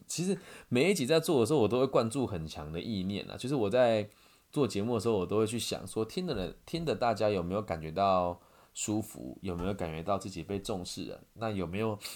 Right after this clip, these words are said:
理解到自己其实可以为社会做得更多啊？如果都有了，我觉得这样子做，咱们的节目就会越来越紧密吧，对。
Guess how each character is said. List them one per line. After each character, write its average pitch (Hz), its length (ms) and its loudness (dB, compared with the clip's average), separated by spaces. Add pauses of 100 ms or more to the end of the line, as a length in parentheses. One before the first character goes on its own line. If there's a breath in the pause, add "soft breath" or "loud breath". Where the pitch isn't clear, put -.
理 110 160 0
解 117 100 0
到 101 160 2
自 110 120 -4
己 98 120 -6
其 98 140 -6
实 95 180 -4
可 101 140 -4
以 95 60 0
为 101 120 0
社 95 220 -2
会 92 140 -4
做 95 160 -6
得 80 100 -6
更 80 320 -6
多 69 400 -10
啊？ 107 100 -6
如 127 140 -2
果 190 160 0
都 143 260 0
有 107 300 -2
了， 60 80 -8
我 87 100 -6
觉 95 140 -6
得 104 180 0
这 110 140 -4
样 101 140 -2
子 87 100 -10
做， 78 680 -4
咱 - 200 -8
们 104 160 -2
的 110 80 0
节 98 180 -4
目 131 140 -4
就 104 160 -4
会 110 140 0
越 113 140 0
来 76 140 -2
越 82 600 -2 (1900 loud breath)
紧 110 200 0
密 139 380 2
吧， - 320 -6 (420 loud breath)
对。 85 160 -6